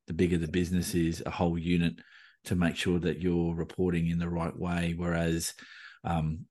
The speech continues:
potentially an opportunity, Kevin, um, is to set up automated systems to be able to report to make sure that it's not impacting, impacting on how you can report. And I'm thinking here, smaller end of town, not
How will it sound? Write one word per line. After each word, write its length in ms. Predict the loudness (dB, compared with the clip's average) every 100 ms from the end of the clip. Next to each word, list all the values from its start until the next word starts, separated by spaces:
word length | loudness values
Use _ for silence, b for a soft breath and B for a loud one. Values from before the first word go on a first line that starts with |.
| -8
potentially 440 | 2 4 4 4
an 80 | 2
opportunity, 640 | 2 0 2 4 4 2 0
Kevin, 600 | 0 0 2 0 0 -4 _
um, 300 | -4 -2 -2 0
is 180 | -2 -2
to 100 | -6
set 240 | -2 0
up 200 | 0 -2 -2
automated 560 | 0 4 4 2 -2
systems 460 | -4 -8 -4 -6 -4
to 80 | -4
be 160 | -2
able 420 | -2 -2 -2 -4 -8 B B B B -4
to 120 | -2
report 480 | -2 0 2 2 0
to 100 | 0
make 220 | 2 0
sure 320 | -2 -2 0
that 160 | -2 -4
it's 220 | -4 -2
not 260 | 0 0 -4 b b b -4
impacting, 540 | -2 -4 -2 -2 -2 -2
impacting 520 | -2 -2 -6 -4 -4
on 80 | -4
how 360 | -2 -2 0
you 220 | -2 -4 -8
can 500 | -2 0 4 4 2 B B B B
report. 320 | 2 6 6
And 60 | 6
I'm 100 | 4
thinking 300 | 2 2 0
here, 220 | 0 -2
smaller 440 | 0 2 4 6
end 200 | 6 4
of 120 | 2
town, 460 | -2 0 2 4 4
not 220 | 4 2